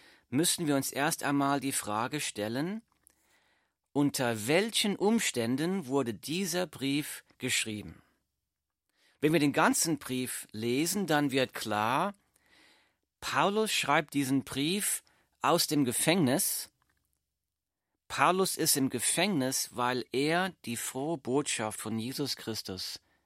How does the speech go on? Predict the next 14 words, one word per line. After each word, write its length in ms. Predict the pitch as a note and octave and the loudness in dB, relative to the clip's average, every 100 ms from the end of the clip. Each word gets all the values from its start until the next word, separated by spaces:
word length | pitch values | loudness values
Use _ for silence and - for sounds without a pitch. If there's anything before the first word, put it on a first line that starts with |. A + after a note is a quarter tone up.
| _ | _
verkündet 600 | - A2+ - G#2+ G2 D#2+ | -10 -10 -6 -6 -6 -8
hat. 340 | F2 D#2+ - - _ _ _ _ _ _ _ _ _ _ _ _ _ _ _ _ | -14 -16 -20 -20 _ _ _ _ _ _ _ _ _ _ _ _ _ _ _ _
In 100 | A2 | -4
diesem 280 | B2 F3+ F#3+ | -2 -2 -2
Brief 260 | D#3 E3 - | -2 -2 0
schreibt 280 | C#3 B2+ | 0 0
Paulus 420 | - C#3+ E3 C3+ - | 2 2 4 2 0
zum 160 | A#2 | 2
Beispiel 380 | A2+ D3 - A#2+ | 4 4 2 0
an 100 | G#2 | 0
anderer 260 | C3+ B2+ G2+ | 0 0 -4
Stelle, 340 | - F#2+ B2+ | -4 -6 -4
ich 120 | C#3+ | -6
lese, 420 | G2 G2+ G2+ D#3+ | -4 -4 -2 -4